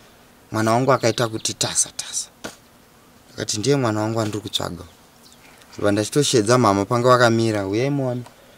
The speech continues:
Vese ava ndakuridzira meterwa, "Uyai, uyai." Vamhanya. Ndakuona paipe kuti ndozviripo. Ndakumhanyawo kunoku, ndakutanga kuzivisawo vanhu, ndikufonera polisi.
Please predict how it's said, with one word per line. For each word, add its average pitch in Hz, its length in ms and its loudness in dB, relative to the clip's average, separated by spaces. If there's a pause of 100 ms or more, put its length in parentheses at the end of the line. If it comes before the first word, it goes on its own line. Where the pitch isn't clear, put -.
(160)
Vese 139 300 6
ava 107 420 6
ndakuridzira 107 720 0
meterwa, 104 520 2
"Uyai, 131 320 2
uyai." 120 300 -4 (580)
Vamhanya. 98 380 0 (560)
Ndakuona 104 440 -2
paipe 95 320 -6
kuti 90 200 -10
ndozviripo. 98 640 -2 (580)
Ndakumhanyawo 107 580 2
kunoku, 110 340 -2
ndakutanga 107 440 0
kuzivisawo 107 500 -2
vanhu, 95 320 0 (100)
ndikufonera 113 580 -4
polisi. 113 500 -2